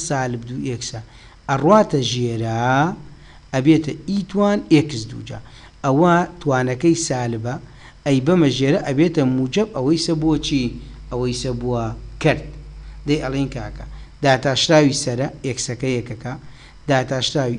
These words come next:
ئیتوان ئێکس دوو جا ئەکاتە دوو ئێکس ئیتوان ئێکس توان دوو. دەی یەکەکە وەکو خۆی. ئەمە موجب ئینفینیتی دان هەر ئەکاتە موجب ئینفینیتی هەمووی. یعنی ئەمانە ئەگەر لە باتی ئەمانە ژمارەیە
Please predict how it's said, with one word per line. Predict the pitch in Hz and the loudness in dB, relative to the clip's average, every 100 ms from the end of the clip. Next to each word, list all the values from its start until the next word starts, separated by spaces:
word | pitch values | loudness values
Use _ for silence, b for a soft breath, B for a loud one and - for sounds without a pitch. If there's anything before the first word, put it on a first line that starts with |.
| - | -4
ئیتوان | 170 151 147 131 - | -4 0 0 0 2
ئێکس | 156 143 131 113 | 0 0 -4 -8
دوو | 120 113 | -8 -8
جا | 135 127 | -8 -6
ئەکاتە | - 147 143 120 120 | -2 -2 -2 -8 -4
دوو | 143 175 - 151 | 0 0 0 -2
ئێکس | 139 175 160 - - | 0 -2 -6 -8 -4
ئیتوان | 165 156 165 147 147 143 | -4 0 2 4 2 0
ئێکس | 147 143 151 143 - | -2 -2 -4 -4 -6
توان | 151 123 117 | -4 -4 -4
دوو. | 113 - - - - b b b b | -10 -16 -20 -20 -20 b b b b
دەی | 151 156 156 | 6 6 6
یەکەکە | 131 123 156 | 0 2 4
وەکو | 156 151 113 - | 4 2 -6 -10
خۆی. | 113 110 - b b b 147 | -12 -12 -18 b b b 4
ئەمە | 156 165 | 6 6
موجب | 143 143 165 147 | 4 4 4 2
ئینفینیتی | 143 - 135 131 151 151 | -4 0 0 0 0 2
دان | 143 139 | 2 2
هەر | 147 | -2
ئەکاتە | 131 - 143 139 123 | -4 0 0 0 -2
موجب | 127 123 156 151 | -2 2 2 2
ئینفینیتی | 123 - 127 117 123 120 | -8 -8 -6 -4 -6 -6
هەمووی. | 131 131 156 156 B B B - | -4 -2 -2 -6 B B B -4
یعنی | 135 139 147 | -2 -2 2
ئەمانە | 135 135 147 160 | 2 4 4 2
ئەگەر | 139 135 131 | -2 -2 -2
لە | 127 | -2
باتی | 131 123 170 147 | -2 -2 -4 -2
ئەمانە | 131 131 143 139 123 | 0 2 2 2 -2
ژمارەیە | 131 131 139 156 | -4 -2 2 4